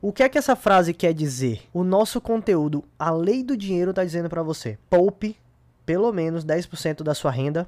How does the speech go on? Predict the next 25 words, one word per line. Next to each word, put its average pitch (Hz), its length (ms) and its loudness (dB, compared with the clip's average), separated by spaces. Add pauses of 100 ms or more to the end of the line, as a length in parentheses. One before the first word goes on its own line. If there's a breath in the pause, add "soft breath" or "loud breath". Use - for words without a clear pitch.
e 208 140 -4
viva 180 380 0
com 196 260 -2
os 170 100 -4
outros 160 300 -2
noventa 151 400 0
por 143 140 -6
cento. - 420 -12
Um 143 60 0
outro 247 280 2
trecho 185 380 -2
muito 170 220 -4
importante 160 520 -2
fala 165 280 0
que - 160 -6
o 151 160 0
ouro 214 260 2
vem 160 260 0
de 151 140 -4
bom 170 320 0
grado 147 460 2 (240 soft breath)
e 147 80 2
numa 165 160 4
quantidade 156 640 0
crescente 156 640 -4